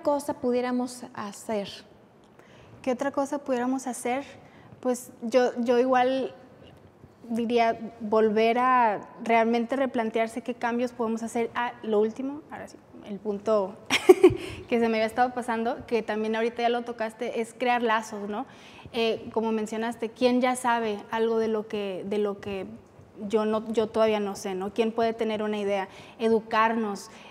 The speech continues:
Speaker 2: el ver si hay alguna organización que ya está involucrada en algún tema de, de mi interés, involucrarme, ¿no? Porque también es muy importante esta, esta cuestión de,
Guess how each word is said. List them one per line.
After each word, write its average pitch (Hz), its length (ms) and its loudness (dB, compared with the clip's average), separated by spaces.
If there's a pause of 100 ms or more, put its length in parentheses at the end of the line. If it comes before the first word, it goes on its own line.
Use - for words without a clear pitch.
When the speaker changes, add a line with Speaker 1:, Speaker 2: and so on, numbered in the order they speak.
(100)
Speaker 2:
el 220 420 2
ver 233 300 2
si 240 220 -2
hay 226 180 2
alguna 240 300 2
organización 220 600 -2
que 226 140 0
ya 214 140 2
está 214 180 -8
involucrada 214 800 2
en 208 220 -2
algún 202 260 -2
tema 214 340 0
de, 196 340 -2
de 202 120 -2
mi 202 100 -2
interés, 208 600 -2 (320)
involucrarme, 202 720 0
¿no? 214 120 -2
Porque 220 240 -2
también 208 320 -2
es 220 100 -2
muy 226 140 0
importante 214 480 -6
esta, 214 260 -2
esta 214 380 -6
cuestión 208 640 -6
de, 208 280 -4